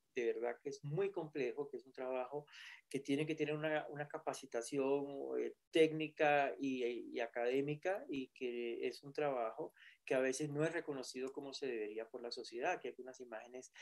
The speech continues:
que me han brindado las personas que han trabajado en el proyecto de restauración. Esta personalmente me parece una imagen maravillosa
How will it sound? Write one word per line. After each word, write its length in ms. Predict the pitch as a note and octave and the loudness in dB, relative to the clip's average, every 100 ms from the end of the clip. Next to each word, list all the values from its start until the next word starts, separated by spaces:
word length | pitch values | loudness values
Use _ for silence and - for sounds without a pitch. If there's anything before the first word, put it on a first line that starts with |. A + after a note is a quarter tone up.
| - - - | -18 -18 -12
que 80 | C3 | -4
me 100 | B2+ | -2
han 220 | A#2+ C3 | -2 -4
brindado 520 | C3 C3 B2+ B2 C3+ | -8 -4 2 2 2
las 140 | C3 | 0
personas 360 | - - B2 B2+ | -4 -6 -8 -6
que 80 | C3 | -6
han 100 | A#2+ - | -8 -4
trabajado 340 | B2 A#2 B2 | -2 0 -4
en 60 | C3+ | -6
el 80 | C3+ | -6
proyecto 420 | A#2 A2+ - B2+ | -4 -4 -4 -6
de 80 | B2+ | -6
restauración. 520 | - A#2 - C#3 C#3 | -8 -8 -6 -6 0
Esta 260 | D3+ D3 D3 | 0 2 0
personalmente 600 | C3 B2+ C3 C3+ C#3 D3 | 0 -4 -6 -6 -4 -4
me 40 | |
parece 180 | C3 C3+ | -4 -6
una 100 | C#3 | -8
imagen 260 | C3 C3 C#3 | -6 -8 -10
maravillosa 760 | C3+ A#2+ A2+ A#2 B2+ C#3 D#3+ | -8 -4 -4 -2 -2 -2 -8